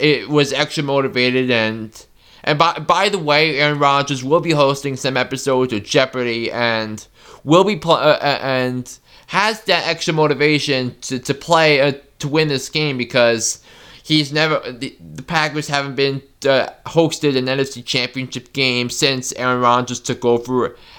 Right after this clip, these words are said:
as the starting quarterback, and he is extra fired up to, uh, win the N F C at Lambeau Field this season. So I'm going to take the Packers, uh, to win this game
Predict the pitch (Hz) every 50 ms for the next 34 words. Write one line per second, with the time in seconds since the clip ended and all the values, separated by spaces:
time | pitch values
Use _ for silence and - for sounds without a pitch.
0 | - _ - 123 139 143 147 147 143 135 127 - - 143 127 127 127 117 - -
1 | 120 123 123 110 127 123 123 120 117 120 104 104 107 104 101 - - - - _
2 | - - 202 220 202 196 156 165 165 160 156 - 160 151 156 - 143 135 139 139
3 | 135 139 135 - - - - 143 135 127 127 - - 135 135 117 101 127 147 156
4 | 151 139 135 135 135 135 131 127 123 - - - 135 131 120 - - 135 143 131
5 | 85 113 139 135 131 131 127 120 117 113 - - 131 127 123 123 110 117 117 117
6 | - 120 117 117 117 107 120 110 107 107 107 101 _ - - - - - - _
7 | - - - 165 160 151 147 - - - 202 254 277 262 240 240 233 220 214 214
8 | 208 202 175 151 - 202 180 170 147 - 151 147 - - 156 143 131 131 127 -
9 | 113 95 95 98 95 - - - _ - 165 151 139 135 131 - - - 139 135
10 | 151 147 143 135 123 123 - - 139 135 127 120 113 110 107 104